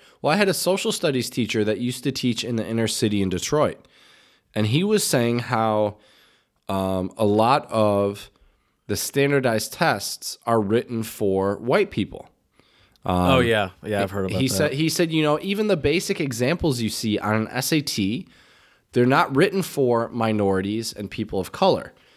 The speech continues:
Speaker 1: You know, the, even, even if it's a simple, you know, I don't know, Johnny is at Thanksgiving and blah, blah, blah. You know, like we talked about on our Thanksgiving episode, you know, people from different cultures and different races,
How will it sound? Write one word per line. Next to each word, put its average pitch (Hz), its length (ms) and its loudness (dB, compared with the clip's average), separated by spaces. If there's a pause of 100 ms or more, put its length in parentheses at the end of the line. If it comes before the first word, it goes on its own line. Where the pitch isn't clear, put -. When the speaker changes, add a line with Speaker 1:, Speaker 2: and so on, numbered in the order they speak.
(260)
Speaker 1:
You 117 160 -2
know, 95 260 0
the, 120 240 -4
even, 196 320 0
even 214 220 2
if 220 160 0
it's - 140 0
a 165 60 -2
simple, 175 420 2
you 151 180 2
know, 113 320 0 (580)
I 123 120 0
don't 120 100 2
know, 117 120 0
Johnny 143 880 0 (560)
is 117 140 0
at 127 160 0
Thanksgiving 175 640 0
and 127 100 0
blah, 117 180 2
blah, 110 140 0
blah. 127 500 0 (360)
You 127 140 0
know, 117 300 2
like 151 360 -2
we 190 100 0
talked 180 320 0
about 151 220 0
on 123 140 -2
our 123 80 0
Thanksgiving 175 520 0
episode, 92 520 -4 (500)
you 117 180 0
know, 104 200 2
people 156 680 0 (260)
from 139 220 2
different 139 260 0
cultures 127 560 2
and 110 160 -2
different 104 320 -2
races, 117 540 2